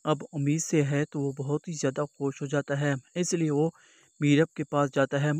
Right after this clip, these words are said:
और उसे कहता है कि "मीरब, मैंने कभी सोचा भी नहीं था कि तुम मुझे इतनी बड़ी खुशी से नवाजोगी,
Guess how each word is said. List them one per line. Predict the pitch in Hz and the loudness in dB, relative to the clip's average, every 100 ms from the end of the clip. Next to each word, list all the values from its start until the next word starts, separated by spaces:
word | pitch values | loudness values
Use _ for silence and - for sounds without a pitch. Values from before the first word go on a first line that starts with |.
| - | -2
और | 160 160 | -4 -4
उसे | - 151 | -6 -4
कहता | 143 147 | -4 -2
है | 151 151 | -4 -4
कि | 147 | -4
"मीरब, | 143 147 151 | -2 0 0
मैंने | 143 143 | 0 -2
कभी | 139 147 147 | -2 -2 -4
सोचा | - 143 139 156 | -4 -6 -4 -4
भी | 147 | -2
नहीं | 147 143 | -2 -2
था | 147 143 | -4 -6
कि | - 143 - _ _ _ | -4 -6 -6 _ _ _
तुम | 175 175 | -4 -2
मुझे | 151 156 147 139 - | -2 -2 -2 -4 -10
इतनी | - 190 180 | -14 -8 -6
बड़ी | 151 151 | -2 -4
खुशी | - 147 - | -4 -10 -10
से | 165 151 | -6 -4
नवाजोगी, | 147 135 135 143 147 | -2 -2 -2 -2 0